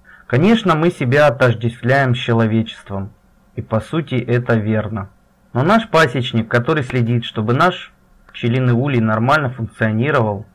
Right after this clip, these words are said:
смотрит на наш образ жизни немножко в другой парадигме. Как и у нас, но точно так же и у пасечника, есть недруги его уровня и его развития. Пока наш пас, он же спас,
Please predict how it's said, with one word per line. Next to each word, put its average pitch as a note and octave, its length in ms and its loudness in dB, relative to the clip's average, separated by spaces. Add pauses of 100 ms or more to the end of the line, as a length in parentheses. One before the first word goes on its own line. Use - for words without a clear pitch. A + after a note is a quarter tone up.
(200)
смотрит B2 480 -2
на B2 120 2
наш A#2+ 360 0
образ G#2+ 380 -2
жизни D#3+ 580 -4 (340)
немножко A2+ 560 -4
в G2+ 80 -6
другой G#2+ 380 -4
парадигме. G#2 800 -4 (240)
Как D#3 260 0
и E3+ 60 0
у F3 80 2
нас, F#3 260 2 (300)
но B2 140 -2
точно F#3 360 0
так C#3+ 280 2
же B2+ 100 2
и C3 40 2
у A#2+ 120 0
пасечника, A2+ 800 -2 (420)
есть B2+ 300 0
недруги A#2+ 680 0
его A2+ 480 0
уровня A2+ 460 0 (280)
и A2+ 100 -2
его A2 260 0
развития. G#2 720 -2 (460)
Пока A#2+ 280 2
наш F3+ 300 2
пас, C3 420 4 (560)
он E3 220 0
же C3+ 140 0
спас, A#2 560 2